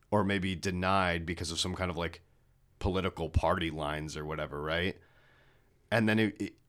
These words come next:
if you have that conversation with somebody without it being an agitated, like, angry, like, "Fuck you," you, that's where you kinda get into more of, like, changing minds. Do you know what I mean?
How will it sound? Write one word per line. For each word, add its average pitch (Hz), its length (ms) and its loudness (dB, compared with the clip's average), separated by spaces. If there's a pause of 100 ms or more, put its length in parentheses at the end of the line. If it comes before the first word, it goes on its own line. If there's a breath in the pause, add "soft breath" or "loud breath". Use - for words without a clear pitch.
(140)
if 104 120 0
you 127 120 6
have 147 200 6
that 139 180 6
conversation 104 680 0
with 90 100 0
somebody 87 300 -2
without 92 320 0
it 87 80 -4
being 90 240 -2
an 80 120 -10
agitated, 87 640 -2
like, 85 240 -2
angry, 87 540 -2
like, 78 380 -6 (580 soft breath)
"Fuck - 380 0
you," 87 520 -2 (640)
you, 92 240 -6
that's 131 320 6
where 156 100 8 (100)
you 120 80 6
kinda 113 280 2
get 104 180 2
into 104 220 0
more 98 220 2
of, 82 100 0
like, 87 180 0
changing 87 480 -2
minds. 82 640 -2 (760)
Do 113 80 2
you 113 60 4
know 113 100 4
what 107 100 4
I 95 60 0
mean? 95 380 2